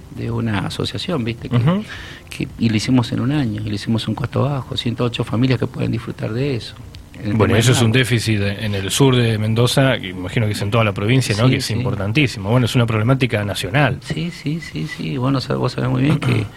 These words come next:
Speaker 2: <clears throat>
Speaker 1: la parte de la población crece en sus necesidades exponencialmente.
Speaker 2: Ujú.
Speaker 1: Y nosotros trabajamos aritm-, aritméticamente, diríamos, con esto de las casas, eh, en los gobiernos. Vos, como sabés muy bien que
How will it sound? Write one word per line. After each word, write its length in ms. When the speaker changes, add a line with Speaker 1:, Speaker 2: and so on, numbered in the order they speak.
Speaker 2:
<clears throat> 200
Speaker 1:
la 80
parte 280
de 60
la 100
población 460
crece 600
en 100
sus 160
necesidades 580
exponencialmente. 960
Speaker 2:
Ujú. 440
Speaker 1:
Y 60
nosotros 380
trabajamos 500
aritm-, 340
aritméticamente, 840
diríamos, 420
con 180
esto 180
de 80
las 140
casas, 500
eh, 380
en 60
los 100
gobiernos. 400
Vos, 160
como 180
sabés 240
muy 140
bien 160
que 260